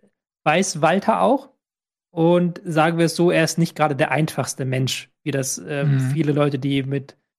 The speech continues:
Speaker 1: neuen Ideen arbeiten, häufig sind. Und lass das mal zwei, drei Spiele schief gehen, der wird in Hamburg, den, der, der wird gehasst, so. Weil der auch in der Medienarbeit einfach nicht nett genug ist, um in dieser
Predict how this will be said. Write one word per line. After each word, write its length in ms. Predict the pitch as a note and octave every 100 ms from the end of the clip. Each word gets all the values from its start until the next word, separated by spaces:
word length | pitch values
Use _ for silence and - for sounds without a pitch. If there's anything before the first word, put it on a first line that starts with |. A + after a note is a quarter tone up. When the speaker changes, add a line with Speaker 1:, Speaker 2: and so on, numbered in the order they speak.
| _
Speaker 1:
neuen 320 | D3+ D3 D3+ D#3+
Ideen 360 | C#3+ D3 D3
arbeiten, 760 | D3 D3+ C#3 C3+ C3+ B2+ B2 -
häufig 300 | D3 C#3 B2+
sind. 320 | C#3 B2+ A#2 _ _ _ _ _ _
Und 380 | D3 C#3+ B2+ D3+
lass 220 | F#3 -
das 180 | G#3 G3
mal 200 | F3+ F3
zwei, 180 | F3
drei 180 | E3+ E3
Spiele 320 | D#3 - D#3+
schief 300 | D3+ - G#3
gehen, 420 | G#3 G3+ F#3+ D3 C#3+
der 140 | C3+
wird 160 | D#3+ D3
in 120 | B2+
Hamburg, 520 | D3+ D3 D3 C#3 C#3+
den, 280 | C3+ C3+ B2
der, 220 | C3+ C3
der 220 | B2+ B2
wird 180 | C3 -
gehasst, 420 | C3 D3 - -
so. 220 | C#3 C3+ - _ _ _ _ _ _ _
Weil 540 | C3+ C3+ C3 C3 C3 _ _ _ _
der 120 | C#3
auch 100 | C#3
in 60 | C#3
der 100 | C3+
Medienarbeit 680 | D3 D3 C3+ B2+ B2+ B2+ C3
einfach 800 | B2 B2 - - C3 C3 - - _ _ _ _
nicht 480 | D3 D3 C#3+ - D3+
nett 300 | C#3+ D#3+ -
genug 320 | C3+ C3 C3
ist, 360 | D3+ - -
um 600 | D3+ C#3+ C#3+ C#3 C3+ D3+
in 120 | D3+ C3+
dieser 840 | C#3 C3 C3 C3 C3 - -